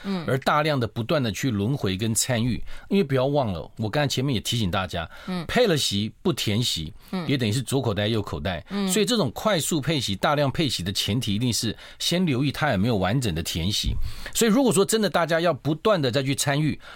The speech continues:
Speaker 2: 我建议是填息结束以后再去启动。
Speaker 1: 哦。
Speaker 2: 哦，你不要说我还在一个，一个贴息的前-，情况，我再去参与。那第二个我要再，再次提醒的，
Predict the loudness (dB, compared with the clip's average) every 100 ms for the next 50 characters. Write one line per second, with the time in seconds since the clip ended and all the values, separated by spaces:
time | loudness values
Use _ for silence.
0 | -4 -2 0 2 2 0 -2 -4 -4 0
1 | 0 2 2 0 0 0 0 0 0 -2
2 | -4 -6 0 0 2 0 0 -2 -2 -2
3 | 0 2 4 4 4 4 4 4 4 4
4 | 4 4 2 2 0 -2 -8 -4 0 0
5 | 0 -2 -2 0 -2 -2 -2 -2 -2 -4
6 | -4 -2 0 0 -2 -6 -2 -2 2 0
7 | 0 -2 0 -2 -4 -8 -18 -2 -2 2
8 | 2 4 2 2 2 2 0 -2 -6 -2
9 | -2 0 -2 -2 -4 -4 -6 -8